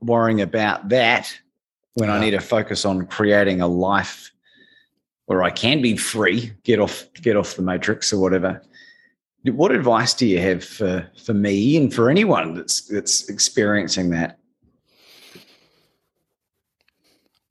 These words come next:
Speaker 2: I, I love how hard this conversation is because I'm right there with you.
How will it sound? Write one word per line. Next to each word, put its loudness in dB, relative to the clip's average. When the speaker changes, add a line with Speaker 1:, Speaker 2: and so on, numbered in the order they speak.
Speaker 2:
I, -10
I -4
love 4
how 0
hard 0
this -2
conversation -4
is -6
because 0
I'm 2
right 2
there 0
with -2
you. -8